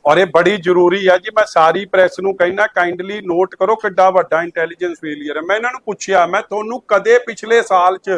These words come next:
ਪੁਲਿਸ ਨੇ ਆ ਕੇ ਆਖਿਆ ਕਿ ਤੁਹਾਨੂੰ ਖਤਰਾ? ਪੁਲਿਸ ਨੇ ਕਦੇ ਆਖਿਆ ਹੀ ਨਹੀਂ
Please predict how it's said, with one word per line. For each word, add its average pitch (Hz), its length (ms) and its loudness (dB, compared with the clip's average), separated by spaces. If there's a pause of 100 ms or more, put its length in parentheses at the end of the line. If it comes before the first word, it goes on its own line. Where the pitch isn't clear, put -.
(800)
ਪੁਲਿਸ 220 340 2
ਨੇ 262 200 0
ਆ 208 240 2
ਕੇ 233 200 0
ਆਖਿਆ 202 420 0
ਕਿ 277 120 -12
ਤੁਹਾਨੂੰ 269 260 -2
ਖਤਰਾ? 220 360 -6 (1500)
ਪੁਲਿਸ 240 260 0
ਨੇ 277 140 -2
ਕਦੇ 254 200 2
ਆਖਿਆ 247 360 0
ਹੀ 269 60 -8
ਨਹੀਂ 269 140 -10